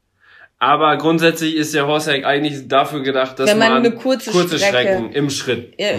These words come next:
Speaker 1: macht.
Speaker 2: Schritt quasi, zum Beispiel wie jetzt da beim Shooting oder teilweise ist es ja so, dass man auch vom Stall dann irgendwie zur Halle rüberlaufen muss.
Speaker 1: Ja, das müssen wir ja auch, wenn die kleine Halle
Speaker 2: Ja.
Speaker 1: jetzt belegt
Speaker 2: Und
Speaker 1: ist
Speaker 2: da würde
Speaker 1: und
Speaker 2: ich dann
Speaker 1: es
Speaker 2: zum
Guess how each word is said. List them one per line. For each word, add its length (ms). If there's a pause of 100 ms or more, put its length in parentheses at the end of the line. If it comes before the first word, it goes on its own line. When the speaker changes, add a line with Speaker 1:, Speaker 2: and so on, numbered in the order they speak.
(100)
Speaker 1:
macht. 80
Speaker 2:
Schritt 600
quasi, 720
zum 120
Beispiel 340
wie 120
jetzt 260
da 140
beim 220
Shooting 440
oder 380 (320)
teilweise 420
ist 120
es 100
ja 140
so, 100
dass 180
man 220
auch 180
vom 240
Stall 460
dann 180
irgendwie 360
zur 240
Halle 300
rüberlaufen 680
muss. 320 (180)
Speaker 1:
Ja, 120
das 180
müssen 260
wir 140
ja 160
auch, 240
wenn 180
die 160
kleine 460
Halle 500
Speaker 2:
Ja. 260
Speaker 1:
jetzt 260
belegt 280
Speaker 2:
Und 120
Speaker 1:
ist 60
Speaker 2:
da 240
würde 120
Speaker 1:
und 60
Speaker 2:
ich 60
dann 100
Speaker 1:
es 100
Speaker 2:
zum 80